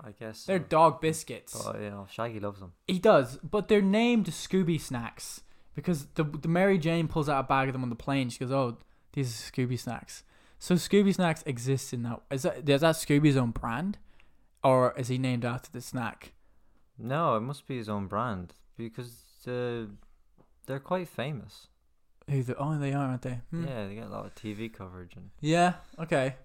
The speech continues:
Speaker 1: So he obviously has his own branded brand of snacks.
Speaker 2: Pretty sure.
Speaker 1: Are
Speaker 2: Is
Speaker 1: you a
Speaker 2: he?
Speaker 1: dog?
Speaker 2: Matthew Lillard's a vegan, isn't he?
Speaker 1: A vegetarian.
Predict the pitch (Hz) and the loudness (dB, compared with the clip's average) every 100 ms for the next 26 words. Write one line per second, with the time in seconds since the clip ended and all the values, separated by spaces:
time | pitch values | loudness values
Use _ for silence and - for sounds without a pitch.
0 | - - - 117 123 104 101 92 92 95 | -20 -12 -4 -4 -4 -6 -8 -6 -8 -8
1 | 92 87 98 98 92 87 _ _ _ _ | -8 -6 -6 -4 -8 -14 _ _ _ _
2 | 104 95 - 107 95 95 - - _ 175 | -16 -16 -12 -8 -8 -10 -18 -20 _ -4
3 | 170 - 156 139 135 - _ _ _ _ | -2 0 2 2 2 -4 _ _ _ _
4 | _ _ _ _ _ - 160 98 170 156 | _ _ _ _ _ -18 -14 -12 -10 -10
5 | 92 92 98 - - 208 233 156 139 120 | -10 -10 -12 -14 -6 -2 2 2 2 -2
6 | 110 123 117 123 123 123 117 117 - _ | -6 -6 -6 -8 -6 -6 -4 -6 -12 _
7 | _ _ - 104 104 - 104 101 | _ _ -16 -12 -14 -14 -18 -20